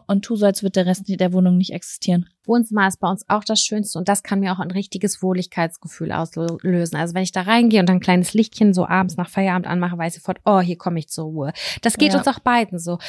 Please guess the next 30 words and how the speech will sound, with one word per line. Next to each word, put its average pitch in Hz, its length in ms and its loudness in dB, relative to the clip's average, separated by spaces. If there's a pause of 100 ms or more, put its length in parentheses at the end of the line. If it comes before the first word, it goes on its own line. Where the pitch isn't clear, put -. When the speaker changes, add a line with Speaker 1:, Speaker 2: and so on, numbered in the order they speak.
(160)
Speaker 2:
Und - 160 -2
irgendwie 311 220 0
stimmt 285 280 0
das - 200 0
Qi 311 340 0
aktuell 240 440 -2
auf 202 120 0
jeden 214 160 -2
Fall 202 140 -2
im 185 80 -4
Arbeitszimmer 190 580 -4
komplett - 500 -12
gar 220 300 6
nicht. 285 300 2
Im 175 80 -2
Schlafzimmer 185 500 0
gefällt's 170 300 -6
mir 175 160 -4
auch 233 160 -2
grad 226 240 -2
gar 226 160 2
nicht, 220 160 -2
wenn 214 80 0
ich 202 80 -2
hier 214 100 -2
nach 202 140 -2
rechts 196 240 -4
und 190 100 -2
links 190 240 -4
gucke. 185 400 -2